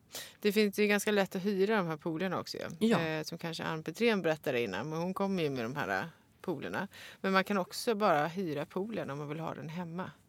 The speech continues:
Speaker 2: Ja.
Speaker 1: Eh, det är inte så mycket pengar
Speaker 2: <clears throat> Och det
Speaker 1: och
Speaker 2: ska
Speaker 1: det är
Speaker 2: vi,
Speaker 1: väldigt
Speaker 2: nej, precis. Och det,
Speaker 1: enkelt.
Speaker 2: eh, det ska vi lägga upp på bloggen också.
Speaker 1: Mm.
Speaker 2: Och, eh, tala om var man kan hyra en sån. För
Speaker 1: Mm.
Speaker 2: det var det ni gjorde när ni födde hemma.
Speaker 1: Ja, ja.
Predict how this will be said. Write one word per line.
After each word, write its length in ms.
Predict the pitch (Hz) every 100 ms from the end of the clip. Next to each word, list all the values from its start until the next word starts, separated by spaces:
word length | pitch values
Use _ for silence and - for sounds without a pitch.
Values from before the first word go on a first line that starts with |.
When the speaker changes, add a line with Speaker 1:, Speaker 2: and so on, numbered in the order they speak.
| -
Speaker 2:
Ja. 80 | 196
Speaker 1:
Eh, 400 | 202 214 64 -
det 140 | 165 175
är 40 |
inte 200 | 175 180
så 180 | - 156 170
mycket 200 | 196 -
pengar 300 | 196 208 214
Speaker 2:
<clears throat> 0 |
Och 60 |
det 80 | 202
Speaker 1:
och 60 | 214
Speaker 2:
ska 80 | -
Speaker 1:
det 60 |
är 40 | 196
Speaker 2:
vi, 60 |
Speaker 1:
väldigt 280 | 160 151 151 -
Speaker 2:
nej, 180 | 220 247
precis. 320 | 240 170 -
Och 140 | -
det, 200 | 202 220 208
Speaker 1:
enkelt. 160 | - -
Speaker 2:
eh, 560 | 196 196 190 185 190 196
det 600 | 214 202 196 196 190 180 - 196 62 64 - - - -
ska 140 | - 196
vi 80 |
lägga 200 | 185 185
upp 120 | 165 -
på 100 | 160
bloggen 380 | 185 170 160
också. 260 | 151 - -
Speaker 1:
Mm. 300 | 64 202 202
Speaker 2:
Och, 500 | - - _ - -
eh, 320 | 170 165 160
tala 260 | 160 165 156
om 200 | 151 151
var 280 | 170 160 160
man 140 | 151
kan 140 | 160 170
hyra 180 | 160
en 100 | 190
sån. 120 | - 151
För 80 |
Speaker 1:
Mm. 100 | 190
Speaker 2:
det 80 | 196
var 100 | 202
det 200 | 185 165
ni 280 | 160 170 196
gjorde 380 | 185 151 139 160 - 196 185 -
när 180 | 180 170
ni 140 | 151
födde 240 | 156 151 151
hemma. 520 | 151 190 185 185 185
Speaker 1:
Ja, 60 | 208
ja. 120 | 180